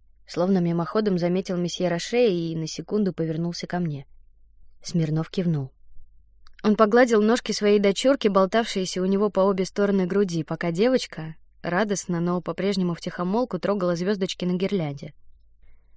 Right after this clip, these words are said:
Поэтому мне непременно хотелось показать этот отель моей семье. Мне хотелось, чтобы они ощутили хоть часть той магии, которую когда-то чувствовал я. Чтобы отель поделился ею с ними. Вне всякого сомнения, так и будет.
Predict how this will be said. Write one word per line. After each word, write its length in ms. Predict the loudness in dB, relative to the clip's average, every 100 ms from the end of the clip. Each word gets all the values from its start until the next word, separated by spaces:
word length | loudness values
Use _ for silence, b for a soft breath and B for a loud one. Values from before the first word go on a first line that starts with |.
| -6
Поэтому 400 | 4 6 8 6
мне 140 | 6 6
непременно 540 | 6 2 2 2 2
хотелось 420 | 0 -2 0 0
показать 440 | 0 -4 0 2 0
этот 220 | -4 -4
отель 280 | 0 0 2
моей 260 | 2 2
семье. 500 | 0 -2 0 0 -4 -10 _ _ -2
Мне 160 | 0
хотелось, 400 | 2 2 6 6
чтобы 240 | 4 0 0
они 180 | 2 2
ощутили 460 | 0 -4 -2 0
хоть 220 | 0 -2
часть 240 | -2 -4 -2
той 140 | -2
магии, 360 | 0 0 0 -2
которую 400 | -2 -2 0 -2
когда-то 420 | -4 -2 -2 -2
чувствовал 460 | -6 -10 -6 -6 -2
я. 280 | -2 -4 -10 _ _ -20 -20 -20 _ _
Чтобы 340 | -6 -4 0
отель 300 | -2 -2 -4
поделился 600 | -2 -4 0 0 -2 -6
ею 240 | -4 -4 -4
с 120 | -4
ними. 340 | -4 -4 -10 -18 _ _ -20 -20 _ _ _ -20 -20 _ _ _ _ _ _ _ _
Вне 240 | -4 0 0
всякого 400 | 0 -2 0 -2
сомнения, 580 | 0 2 4 4 2 0
так 240 | -2 -2
и 60 | -4
будет. 500 | -4 -8 -10 -16